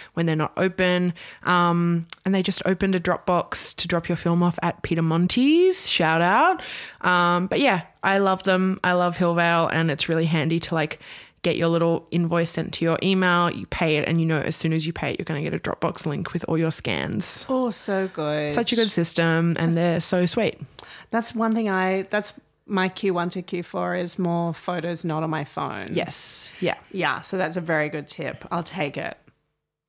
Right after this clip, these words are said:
Speaker 2: My next one is a newsletter that you can subscribe to. It's free. It's by Katie Merchant. It's called Thank You Okay. I've had, like, a <laughs> parasocial relationship with this chick since, like,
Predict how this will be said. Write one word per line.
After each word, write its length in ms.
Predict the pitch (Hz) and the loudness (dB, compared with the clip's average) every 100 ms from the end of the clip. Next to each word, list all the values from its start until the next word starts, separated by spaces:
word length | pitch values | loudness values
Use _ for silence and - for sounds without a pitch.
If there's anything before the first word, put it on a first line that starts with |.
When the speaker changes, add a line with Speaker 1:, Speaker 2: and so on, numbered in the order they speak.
| - - - | -20 -20 -6
Speaker 2:
My 640 | 190 196 214 247 269 269 - | 0 2 2 0 -2 -6 -6
next 380 | 196 180 185 - | -4 -2 -4 -4
one 380 | 156 170 240 285 - | -4 -4 -4 -6 -4
is 400 | 175 180 180 - | -2 -2 -4 -2
a 340 | 180 156 165 | -2 0 -2
newsletter 800 | 180 180 190 233 269 233 226 220 | -2 -2 -2 -2 -2 -2 0 -2
that 200 | 202 180 | -2 -4
you 140 | 170 165 | -4 -8
can 360 | - 180 175 | -8 -6 -6
subscribe 560 | 175 175 - - 165 170 | -8 -6 -6 -2 -2 -4
to. 220 | - 170 | -6 -8
It's 200 | 175 - | -8 -8
free. 580 | - - 233 247 233 226 | -8 -4 -2 -2 -2 -4
It's 280 | - 196 185 | -4 -6 -4
by 160 | 202 190 | -4 -6
Katie 340 | - 190 185 | -4 -4 -2
Merchant. 720 | 165 165 - - 226 - - | -2 -4 -4 -4 -4 -4 -8
It's 160 | - - | -8 -6
called 220 | 190 175 | -4 -4
Thank 300 | 170 160 - | -4 -4 -4
You 180 | 170 160 | -6 -4
Okay. 640 | 156 160 - 165 185 277 - - - - | -6 -6 -8 -8 -8 -10 -12 -18 -20 -4
I've 140 | 208 226 | -2 0
had, 160 | 262 | 0
like, 180 | 233 220 | 0 0
a 80 | 175 | -2
<laughs> 140 | - | 0
parasocial 600 | 262 240 247 262 240 254 | 0 2 2 2 0 -2
relationship 680 | 220 214 208 - 226 226 - | -2 0 -2 -2 -2 -4 -4
with 140 | 202 | -6
this 220 | 208 202 - | -4 -4 -2
chick 360 | - 208 190 | 0 0 0
since, 440 | - 202 190 175 - | 0 0 0 0 0
like, 220 | 185 | 0